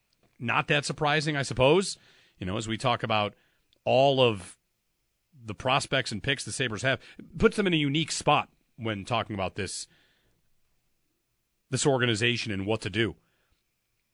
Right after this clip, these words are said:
Any other organization could trade a player like this for a first-round pick and a prospect, and it would seem like a good idea if they could get that price.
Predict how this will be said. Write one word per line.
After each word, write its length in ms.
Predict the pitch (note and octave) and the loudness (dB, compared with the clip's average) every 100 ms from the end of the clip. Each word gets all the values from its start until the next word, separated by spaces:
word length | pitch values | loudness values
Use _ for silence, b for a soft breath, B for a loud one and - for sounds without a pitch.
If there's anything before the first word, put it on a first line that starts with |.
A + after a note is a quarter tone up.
| _ - | _ 2
Any 260 | F3+ G3+ | 4 6
other 180 | F#3+ F3+ | 6 6
organization 640 | F3+ E3 D#3 C3 D#3 D3 B2 | 4 4 2 2 0 0 0
could 220 | D3+ C3 | 0 -2
trade 300 | - C#3+ C#3+ | 0 2 2
a 40 | |
player 280 | A2 C#3 C#3+ | 0 0 2
like 220 | B2 G#2+ | 0 -2
this 160 | A#2+ - | -6 -6
for 360 | A2+ G#2 G2 - b b b b | -2 -2 -2 -6 b b b b
a 80 | B2 | -2
first-round 560 | - C#3 - B2+ A2+ | 0 0 2 2 2
pick 180 | A#2 B2+ | 0 -2
and 80 | G#2 | -2
a 60 | F#2+ | 0
prospect, 640 | B2+ C3 - G#2 F#2 - | 2 2 0 -4 -4 -6
and 360 | A#2 G#2+ G2+ G2+ | -2 0 0 -2
it 80 | A2 | -4
would 180 | G#2 F#2+ | -6 -6
seem 420 | - A2+ G#2+ G#2 | -4 -2 -2 -2
like 200 | G2+ G#2+ | -2 -2
a 60 | |
good 160 | A2+ B2 | 2 2
idea 420 | G#2 G#2 A#2 E2 b b b b | 2 0 -2 -4 b b b b
if 140 | A#2+ | -4
they 100 | A2+ | -2
could 140 | G#2+ G2+ | -2 -4
get 140 | G#2+ | -4
that 140 | F#2+ | -4
price. 440 | - A#2 F2+ - | -2 -2 -2 -8